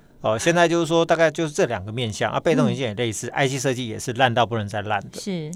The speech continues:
Speaker 2: 哦，所以大概就两种逻辑。
Speaker 1: 嗯。
Speaker 2: 那两种逻辑就是说由坏转，转好或者好上加好的，呃，两种都有标的可以选。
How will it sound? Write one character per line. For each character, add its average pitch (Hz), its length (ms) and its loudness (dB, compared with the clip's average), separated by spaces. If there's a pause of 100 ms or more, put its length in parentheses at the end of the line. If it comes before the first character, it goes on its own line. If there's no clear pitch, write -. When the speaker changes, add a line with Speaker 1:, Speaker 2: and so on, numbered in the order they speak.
Speaker 2:
哦， - 80 -8
所 - 140 0
以 185 80 4
大 190 140 6
概 185 80 6
就 185 100 0
两 123 240 0
种 104 160 -2
逻 101 220 -8
辑。 - 280 -14 (160)
Speaker 1:
嗯。 196 220 0
Speaker 2:
那 180 120 10
两 175 220 10
种 185 200 6
逻 143 200 6
辑 139 160 -2
就 156 100 -2
是 160 40 -4
说 160 240 4
由 139 240 4
坏 175 240 8
转， 113 380 -2 (260)
转 131 240 4
好 127 160 6
或 139 100 0
者 123 140 0 (200)
好 110 340 4
上 131 320 4
加 135 240 6
好 - 240 -2
的， - 180 -12 (500)
呃， 110 260 -4
两 143 220 2
种 127 200 4 (160)
都 160 180 10
有 131 120 4
标 123 200 2
的 123 140 -6
可 101 120 -8
以 104 100 -6
选。 - 240 -12